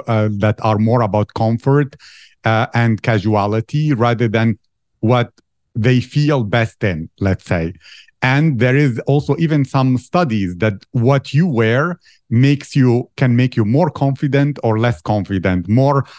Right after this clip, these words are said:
hard-headed, <laughs> less hard-headed, and all that. What's your experience with this? Do you feel that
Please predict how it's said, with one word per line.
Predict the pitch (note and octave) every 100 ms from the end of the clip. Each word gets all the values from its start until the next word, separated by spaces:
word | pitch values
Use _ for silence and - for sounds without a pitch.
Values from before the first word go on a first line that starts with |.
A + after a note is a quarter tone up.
| -
hard-headed, | - C3 B2+ A2 B2 A#2+ C3+ C3+ - -
<laughs> | C3+
less | E3+ C#3 C3+ C3+ -
hard-headed, | C#3 B2+ B2+ D#3 B2+ A2+ G#2+ F2+ - _ _ -
and | C3 D3
all | D#3+ D3+
that. | A2+ G2 - -
What's | D3 G#3+ -
your | E3+ -
experience | C3+ - C#3 C3+ C3 C3+ A#2+ -
with | A#2 G2
this? | G#2 D3+ F3 - _ - -
Do | B2+
you | F#3
feel | D#3+ C3 B2 D3+ D#3
that | B2+ A#2+ A#2